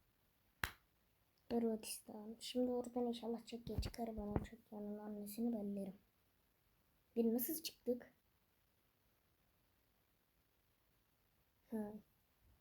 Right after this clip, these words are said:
En iyi ikincilerden çıktım sandım ya. Ama öyle değilmiş. En iyi üçüncü kim bilmiyorum. Ama Macaristan mıdır o? O vardı bir tane, o olabilir.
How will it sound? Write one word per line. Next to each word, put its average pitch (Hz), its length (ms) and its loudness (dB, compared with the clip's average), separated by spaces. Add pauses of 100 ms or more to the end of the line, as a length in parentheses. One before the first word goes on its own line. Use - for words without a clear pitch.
(280)
En 220 120 4
iyi 233 180 10
ikincilerden 214 800 6
çıktım - 400 8
sandım 185 520 6
ya. 185 180 6 (1160)
Ama 220 260 12
öyle 208 240 12
değilmiş. 202 520 6 (1500)
En 220 140 12
iyi 220 220 12
üçüncü 214 540 10 (600)
kim 220 240 12
bilmiyorum. 208 540 10 (440)
Ama 233 180 12
Macaristan 226 720 12
mıdır 214 360 12
o? 220 180 12 (1500)
O - 200 12
vardı 214 320 12
bir 214 100 6
tane, 233 300 10
o 233 280 10
olabilir. 214 420 4